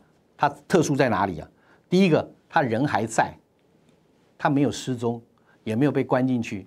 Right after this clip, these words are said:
也没有什么。第二个，到目前为止他没有传出他有犯到任何事情啊，所以，而他已经先行隐退了。所以这到底是马云看得远，他有智慧，还是什么？我们要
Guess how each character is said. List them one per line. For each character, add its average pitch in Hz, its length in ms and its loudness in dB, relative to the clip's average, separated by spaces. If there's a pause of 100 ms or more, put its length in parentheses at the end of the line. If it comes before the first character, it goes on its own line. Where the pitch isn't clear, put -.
(140)
也 98 120 -8
没 113 120 -4
有 107 40 -4
什 95 80 -12
么。 92 80 -20 (200)
第 285 140 6
二 247 100 4
个， 123 120 0 (160)
到 302 140 4
目 320 160 6
前 190 160 4
为 185 100 6
止 160 120 0
他 180 100 0
没 190 120 2
有 127 100 2
传 120 260 -2
出 151 140 -4
他 147 180 2
有 101 140 0
犯 139 340 2
到 113 180 2
任 147 240 0
何 101 200 -8
事 123 260 -6
情 - 220 -10 (760)
啊， 107 140 0
所 139 140 -4
以， - 40 -8 (220)
而 147 160 4
他 196 220 2
已 139 160 -6
经 139 200 0
先 143 240 2
行 113 280 -2
隐 85 240 -10
退 101 180 -2
了。 76 80 -12 (300)
所 247 180 4
以 285 60 4
这 277 100 6
到 285 240 4
底 143 140 0
是 185 160 0
马 117 260 2
云 120 260 -2
看 - 220 2
得 160 80 4
远， 104 320 -4
他 165 100 -2
有 113 200 0
智 135 240 -2
慧， 127 220 0 (280)
还 123 120 0
是 151 120 2
什 - 120 -8
么？ 80 140 -12 (640)
我 98 160 -8
们 104 120 -4
要 131 220 2